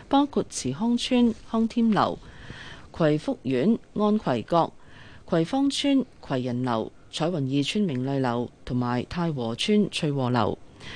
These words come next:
咁張竹君話：本港居住嘅環境較為密集，出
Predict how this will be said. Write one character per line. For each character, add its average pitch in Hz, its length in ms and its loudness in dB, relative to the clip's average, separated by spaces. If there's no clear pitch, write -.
咁 160 120 4
張 170 120 2
竹 175 100 0
君 170 200 0
話： 131 320 0
本 143 180 2
港 160 220 2
居 180 140 0
住 165 100 -6
嘅 156 160 -2
環 127 280 0
境 156 220 2
較 202 160 0
為 127 120 2
密 147 100 2
集， 160 160 2
出 - 160 -4